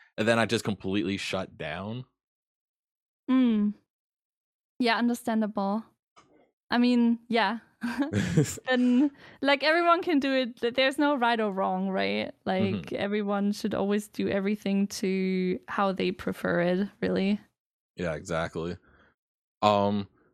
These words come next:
Speaker 1: so what we're gonna do right now, since we're, oh my God, we've been recording for almost an hour already.
Speaker 2: I
Speaker 1: Um,
Speaker 2: know.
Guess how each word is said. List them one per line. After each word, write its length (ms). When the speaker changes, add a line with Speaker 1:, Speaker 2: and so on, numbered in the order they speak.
Speaker 1:
so 320
what 120
we're 80
gonna 160
do 140
right 120
now, 140
since 220
we're, 320
oh 120
my 120
God, 220
we've 120
been 200
recording 400
for 140
almost 240
an 80
hour 320
already. 420
Speaker 2:
I 200
Speaker 1:
Um, 0
Speaker 2:
know. 920